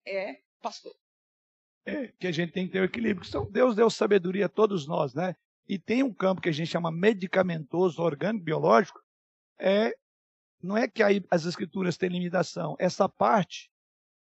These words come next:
Speaker 2: tá lá no físico, é visível, é perceptível, fez ultrassom, tá lá. É, aí entra,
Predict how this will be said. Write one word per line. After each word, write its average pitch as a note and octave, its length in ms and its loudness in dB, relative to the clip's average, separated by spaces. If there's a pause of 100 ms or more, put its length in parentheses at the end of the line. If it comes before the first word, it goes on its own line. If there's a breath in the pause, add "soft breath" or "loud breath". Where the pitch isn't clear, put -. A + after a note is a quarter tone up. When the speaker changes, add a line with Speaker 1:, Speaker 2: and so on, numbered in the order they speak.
(600)
Speaker 2:
tá A3 100 4
lá A#3+ 140 6
no C#4 100 4
físico, F#3+ 560 -2
é G3 160 2
visível, F#3+ 600 0
é - 40 -2
perceptível, G3 760 -2
fez G3 180 4
ultrassom, G#3 480 2
tá G3 120 2
lá. G#3 260 4 (880)
É, F#3 140 -4
aí G3+ 200 0
entra, F#3 300 0